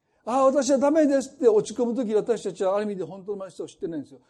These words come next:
なので、落ち込むっていうことは、ね、少しは誇れるものがある。ね。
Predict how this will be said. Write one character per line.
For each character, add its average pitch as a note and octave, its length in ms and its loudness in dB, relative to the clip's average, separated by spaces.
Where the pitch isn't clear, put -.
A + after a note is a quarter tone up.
な G3 80 -14
の E3+ 100 -6
で、 - 40 -6
落 - 220 -6
ち - 60 -20
込 G#3 100 -8
む F#3+ 160 -12
っ - 40 -20
て A#3 80 -6
い G#3+ 40 -2
う F#3+ 60 -4
こ G#3 100 -2
と G3+ 140 -6
は、 A3+ 320 -4
ね、 A3+ 160 -2
少 - 320 -2
し D4 180 -2
は B3+ 360 0
誇 G3 320 -2
れ F3+ 60 0
る F3 100 -2
も E3 100 -6
の C#3+ 140 -8
が C3+ 200 -16
あ G3 160 -12
る。 C#3 160 -12
ね。 - 140 -20